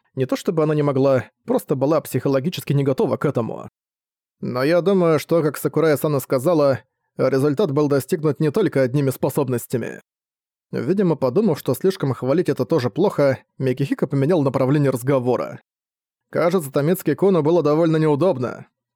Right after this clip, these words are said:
«Из-за того, что противником была девушка?» Микихико кивнул на вопрос Шизуку.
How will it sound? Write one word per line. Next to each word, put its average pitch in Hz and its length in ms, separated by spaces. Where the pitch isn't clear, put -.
«Из-за 139 260
того, 151 240
что 165 180
противником 160 560
была 151 200
девушка?» 175 640
Микихико 127 600
кивнул 123 380
на 240 80
вопрос 156 320
Шизуку. 123 580